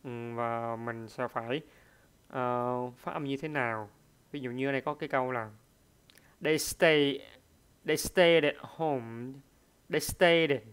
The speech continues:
stayed, stayed at home, they repaired it today." They re-,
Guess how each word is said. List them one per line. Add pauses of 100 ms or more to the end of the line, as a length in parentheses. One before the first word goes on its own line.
(120)
stayed, (220)
stayed
at
home, (2250)
they
repaired
it
today." (1500)
They
re-,